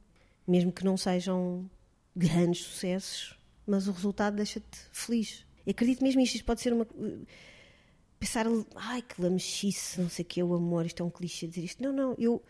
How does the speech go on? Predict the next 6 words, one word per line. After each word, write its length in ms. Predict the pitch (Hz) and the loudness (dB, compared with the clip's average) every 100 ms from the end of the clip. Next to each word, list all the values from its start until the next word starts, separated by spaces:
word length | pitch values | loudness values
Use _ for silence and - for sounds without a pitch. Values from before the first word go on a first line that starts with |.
| - - - - - - _ _ _ | -20 -20 -20 -20 -20 -20 _ _ _
me-, 340 | 226 233 262 240 | 6 8 8 6
mesmo, 640 | 240 262 269 262 247 247 - _ _ _ _ _ | 4 6 4 2 -2 -4 -14 _ _ _ _ _
eu, 120 | 208 196 | -2 -2
eu 280 | 214 214 202 | 0 2 2
faço 420 | 196 - 214 - | -2 -2 -2 -4
produção, 500 | - 208 - 220 247 | -8 -6 -2 0 -2